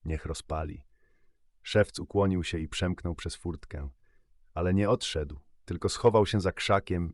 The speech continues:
i śledził staruszkę. Ta obejrzała się za siebie na rzekę błyszczącą w głębokim parowie, potem zwróciła oczy w inną stronę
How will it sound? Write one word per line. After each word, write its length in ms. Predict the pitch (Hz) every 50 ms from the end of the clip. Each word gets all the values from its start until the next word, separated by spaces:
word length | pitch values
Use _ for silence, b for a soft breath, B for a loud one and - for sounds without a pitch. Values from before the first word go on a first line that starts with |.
| - -
i 60 | 80
śledził 400 | - - 95 92 90 80 85 80
staruszkę. 640 | - - 90 80 80 80 - - - - 76 76 73 - _ _ _ _ _ _ _ _ _ _ _ _ _ _ _ _ _ _
Ta 180 | - 104 101 101
obejrzała 500 | 95 90 98 98 87 101 101 101 98 92
się 120 | - 101
za 120 | 85 90 85
siebie 260 | - 104 92 98 92
na 120 | 87 85
rzekę 360 | 80 95 98 - - 90 82
błyszczącą 600 | 76 85 85 - - - 95 92 90 - 90 85
w 40 | 73
głębokim 480 | 67 82 82 80 87 85 - - 82 76
parowie, 520 | - 82 80 90 85 76 78 76 76 71 - - - _ _ _ _ _ -
potem 300 | - 104 104 - 104 98
zwróciła 480 | 82 82 95 98 - - 113 104 95 87
oczy 280 | - 95 98 - 92 73
w 60 | 80
inną 280 | 90 92 87 85 82
stronę 560 | - - - - 90 87 85 82 78 78 73